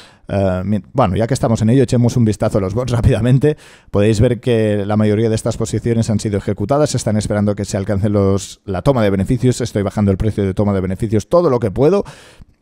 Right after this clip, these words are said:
ah, para que se alcance lo antes posible. Creo que ahora mismo ya está en el punto más bajo para la mayoría de estos.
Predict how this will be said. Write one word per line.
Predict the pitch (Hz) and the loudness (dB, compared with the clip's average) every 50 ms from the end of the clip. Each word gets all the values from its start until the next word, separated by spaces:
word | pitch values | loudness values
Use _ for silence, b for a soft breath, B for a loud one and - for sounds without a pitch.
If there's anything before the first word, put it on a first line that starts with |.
| _ - | _ 0
ah, | 107 101 95 92 87 85 85 82 - _ - | 0 2 2 0 0 -2 -4 -6 -8 _ -2
para | 110 101 98 95 101 | -2 0 0 0 -4
que | - - 107 95 | -2 -2 -4 -2
se | - 113 | -2 -4
alcance | 95 98 98 - 123 123 123 - 120 110 | -4 -4 -2 0 0 0 2 2 2 2
lo | 101 101 | 4 4
antes | 110 113 104 - 104 - | 4 4 2 0 -2 -2
posible. | - 95 92 - - 143 143 165 175 165 - _ _ | -2 -4 -2 2 2 4 4 4 2 2 -2 _ _
Creo | - 151 151 165 170 175 165 - | 0 2 4 6 6 4 4 2
que | - 151 151 147 147 143 143 143 135 - | 0 2 4 4 4 6 4 4 2 2
ahora | 110 113 110 101 | 0 0 0 2
mismo | 101 110 110 95 107 104 | 0 0 -2 0 0 0
ya | 101 92 | 0 -2
está | 95 - - 113 | -4 -4 -2 -2
en | 98 | 0
el | 92 92 90 | 0 -2 -2
punto | - - 120 113 104 - 104 95 | -2 0 0 0 2 0 0 0
más | 92 90 101 104 95 - - - 104 | 0 0 0 -2 -4 -4 -6 -4 -2
bajo | 107 110 107 107 - - - 113 120 - | -2 -2 -2 -4 -8 -4 -2 -2 -2 0
para | - 107 92 90 | -2 -4 -4 -2
la | 90 90 | -4 -2
mayoría | 87 85 87 87 87 92 104 104 | -2 -2 -2 -2 -2 -2 -2 -2
de | 101 107 | 0 0
estos. | 120 - - - 127 135 151 165 - | -2 -2 -2 0 2 4 4 2 0